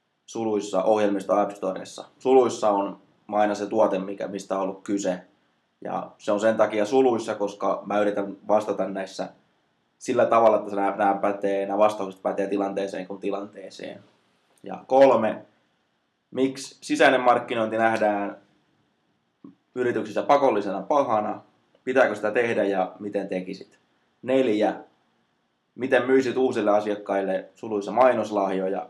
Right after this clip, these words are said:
sähköpostitse? Ja viisi,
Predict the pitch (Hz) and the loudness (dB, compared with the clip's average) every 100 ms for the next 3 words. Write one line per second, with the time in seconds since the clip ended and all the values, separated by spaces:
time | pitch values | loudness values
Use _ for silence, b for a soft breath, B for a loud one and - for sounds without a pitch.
0 | _ - 101 98 - 87 - - - - | _ 0 0 0 -6 -8 -10 -12 -18 -20
1 | - _ _ _ _ _ 113 113 120 113 | -20 _ _ _ _ _ -4 -2 -2 -4
2 | 104 - | -8 -12